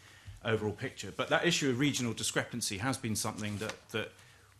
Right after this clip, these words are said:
has troubled us for a while, that does, that is a feature of the system. To some extent, it's inevitable because there's a different demographic, there's different population mix, and obviously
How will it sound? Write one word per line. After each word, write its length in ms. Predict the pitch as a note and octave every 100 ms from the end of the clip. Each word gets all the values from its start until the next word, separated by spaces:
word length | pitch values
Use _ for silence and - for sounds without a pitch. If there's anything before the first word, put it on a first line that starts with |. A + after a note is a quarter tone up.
| _ -
has 180 | B2+
troubled 380 | - B2+ A2 A2+
us 120 | A2
for 120 | - G#2+
a 60 |
while, 420 | A2 A2 F#2 F2
that 220 | F#2+ A#2+ A#2
does, 340 | A2+ G#2 - A2+
that 140 | G#2+
is 140 | B2+
a 60 | G#2+
feature 400 | - A2+ - G#2+
of 100 | F#2
the 80 | G2
system. 600 | - C3 - D2 A2+ A#2 - - - -
To 100 | A#2
some 220 | E3+ D#3
extent, 400 | A#2+ - A#2 -
it's 140 | A2
inevitable 560 | A2 A2 F2+ F2+ F#2+ G#2+
because 340 | B2+ - A2+ G#2
there's 140 | G2
a 60 | G2
different 460 | G#2+ - G#2+ F2
demographic, 640 | G2 G2+ F2+ G2+ - G2 -
there's 160 | G2+
different 300 | A2 - G2
population 680 | A2 - G2+ G2+ G2 G#2 G2
mix, 380 | G2+ - - - - - - - B2
and 120 | B2
obviously 460 | A#2 A2 A2 A2